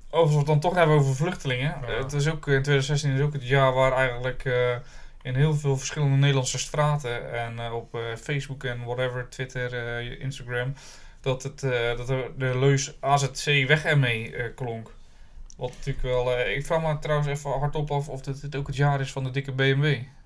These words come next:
Speaker 2: Dat zou best kunnen, maar ik weet het niet aan mijn hoofd.
Speaker 1: Nee.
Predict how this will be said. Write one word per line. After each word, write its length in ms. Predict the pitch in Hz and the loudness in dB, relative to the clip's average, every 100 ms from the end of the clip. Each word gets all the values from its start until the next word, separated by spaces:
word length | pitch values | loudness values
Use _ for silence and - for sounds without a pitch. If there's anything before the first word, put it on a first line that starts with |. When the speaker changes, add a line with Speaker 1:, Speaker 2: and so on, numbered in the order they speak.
| - - - - - - - - - - - | -20 -20 -20 -20 -20 -20 -20 -20 -20 -20 -14
Speaker 2:
Dat 140 | - - | -12 -6
zou 220 | 185 170 | -4 -2
best 200 | 170 - | -4 -4
kunnen, 240 | 208 143 | -2 -2
maar 120 | 117 | -2
ik 60 | 123 | 0
weet 140 | 143 | 4
het 120 | 143 139 | 4 4
niet 140 | 147 | 4
aan 100 | 151 | 6
mijn 120 | 139 | 4
hoofd. 380 | 147 110 - 151 | 4 0 -4 -2
Speaker 1:
Nee. 160 | 143 | -2